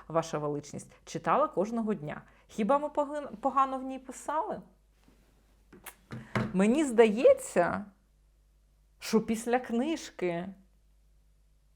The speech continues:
про крихітку Цахеса Мацюсові пригоди мають стати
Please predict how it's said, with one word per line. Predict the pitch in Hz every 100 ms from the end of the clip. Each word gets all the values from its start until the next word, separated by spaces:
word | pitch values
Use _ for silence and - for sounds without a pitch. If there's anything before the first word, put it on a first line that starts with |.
| _ _
про | 190 190
крихітку | 196 247 247 - -
Цахеса | - 220 480 - 233 - - - - _ _ _ _ _ _ _ _
Мацюсові | 165 185 185 220 247 - 180 156 151
пригоди | - 170 147 156 285 285 - - - _ _ _ _ _ _ _
мають | 165 170 226 285 185 - _ _ _ _
стати | - - 180 185 - 185